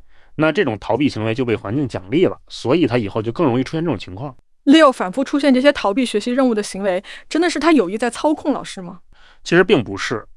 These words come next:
Speaker 1: 他这些反应都是因为他在过去的经历里面发现这样做可以帮他减轻压力，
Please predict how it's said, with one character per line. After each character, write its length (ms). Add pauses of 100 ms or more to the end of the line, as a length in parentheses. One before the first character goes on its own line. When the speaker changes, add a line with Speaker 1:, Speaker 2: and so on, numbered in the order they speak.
Speaker 1:
他 180
这 100
些 140
反 260
应 160
都 160
是 140
因 240
为 280 (360)
他 240
在 140
过 200
去 200
的 100
经 240
历 100
里 140
面 340 (280)
发 200
现 160
这 80
样 120
做 160
可 120
以 80
帮 120
他 80
减 120
轻 140
压 160
力， 160